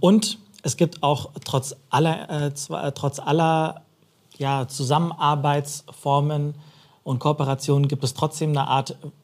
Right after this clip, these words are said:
was heißt eine Art? Es gibt einen Wettbewerb zwischen den Pharmaunternehmen.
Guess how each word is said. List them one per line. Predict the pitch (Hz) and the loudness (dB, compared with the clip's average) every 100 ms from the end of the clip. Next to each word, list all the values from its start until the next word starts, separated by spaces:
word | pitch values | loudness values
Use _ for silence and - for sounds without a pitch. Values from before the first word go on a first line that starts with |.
| _ - | _ -14
was | 117 | -10
heißt | 98 | -8
eine | 117 101 | -8 -6
Art? | 127 131 - | -2 -2 -2
Es | - - | -8 -6
gibt | 151 | -4
einen | 139 | -2
Wettbewerb | 156 - 139 120 110 | -2 0 0 0 -4
zwischen | 120 117 | -8 -6
den | 107 | -6
Pharmaunternehmen. | 110 113 110 117 113 110 107 104 | -6 -6 -6 -10 -10 -10 -10 -10